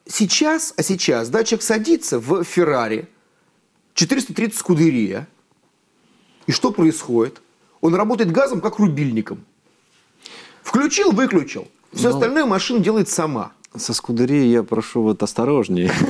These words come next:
Speaker 2: <laughs> потому что у нас тоже был тест Scuderia. На следующий день после нашего большого теста приехала Scuderia.
Speaker 1: Мгм.
Speaker 2: И вот мы там на ней немножко поездили, пообщались с хозяином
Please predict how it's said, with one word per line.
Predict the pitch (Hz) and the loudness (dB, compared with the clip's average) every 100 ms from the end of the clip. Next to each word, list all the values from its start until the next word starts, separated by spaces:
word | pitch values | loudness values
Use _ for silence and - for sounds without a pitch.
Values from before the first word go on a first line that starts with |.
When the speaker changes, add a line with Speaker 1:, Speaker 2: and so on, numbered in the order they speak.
| 190 - 190 - | 0 0 -4 -4
Speaker 2:
<laughs> | 170 - 302 254 175 - | -6 -6 -4 -2 -2 -6
потому | 98 104 117 | -4 0 0
что | - - 98 95 | -2 -4 0 2
у | 95 | 2
нас | 107 107 | 0 0
тоже | 117 95 | -2 0
был | 90 92 | 0 -2
тест | - 92 - | 0 -4 -4
Scuderia. | 95 101 123 | -4 0 0
На | 139 | 0
следующий | 107 110 101 - | 0 0 0 0
день | 107 98 | 0 0
после | 92 - | -2 0
нашего | 101 95 98 | 0 0 0
большого | 95 101 - 156 | 0 -2 0 -2
теста | - 127 113 95 | 0 -4 -4 -8
приехала | - 98 98 - 90 90 | -4 -2 -2 -2 -4 -4
Scuderia. | - 92 101 123 165 165 _ _ - | -6 -4 -2 -2 -4 -6 _ _ -14
Speaker 1:
Мгм. | 120 113 175 170 - | -12 -8 -10 -10 -12
Speaker 2:
И | - 107 107 104 | -2 2 2 2
вот | 107 107 | 0 0
мы | 113 | 0
там | 107 107 | 0 0
на | 104 | 0
ней | 107 | 2
немножко | 98 98 92 - | 0 0 -4 -4
поездили, | 101 123 135 107 92 | 0 2 0 0 -2
пообщались | 92 90 - 104 95 87 | 0 -4 -4 -2 0 -2
с | - | -6
хозяином | - 98 90 98 90 85 78 | -6 -4 0 0 0 -2 -6